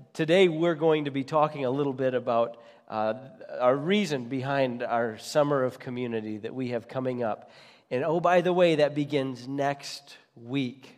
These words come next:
Our Summer of Community begins next week, June fourth. We're, our service times are gonna change. We've been talking about this for a while now, and we're gonna throw it back out on Facebook this week. And, uh, Sunday school is gonna be at nine o'clock, uh,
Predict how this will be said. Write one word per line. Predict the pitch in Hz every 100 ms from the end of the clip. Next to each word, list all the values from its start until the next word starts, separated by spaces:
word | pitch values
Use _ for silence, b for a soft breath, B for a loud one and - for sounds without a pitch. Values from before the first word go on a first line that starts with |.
| -
Our | 107
Summer | 110 156 160
of | 160
Community | - 147 147 131
begins | 123 127 127 120 117
next | 120 135 143 143 139
week, | 135 131 - B B
June | 123 127 165 170 165
fourth. | - 131 123 117 - B B B
We're, | 123 131
our | 123
service | 117 - 180 180
times | 175 165 170
are | 156
gonna | 156 143
change. | 143 147 151 143
We've | 139
been | 131 123
talking | 156 156 160
about | 151 143
this | 151
for | 143 143
a | 135
while | 139 135
now, | 135 135 131
and | 113
we're | 113
gonna | 117 107 B B -
throw | 151 160
it |
back | 143 147 143
out | 143
on | 131 113
Facebook | 123 139 135 139 139
this | 139 135 -
week. | 135 135 135
And, | 110 107 B B B B
uh, | - 110 101 85 - B B
Sunday | - 190 202
school | 202 - 202 185
is | 156
gonna | 143 151
be | 143 135
at |
nine | 127 135 147
o'clock, | 156 147 135 104 - - - _ _ _ _
uh, | 117 101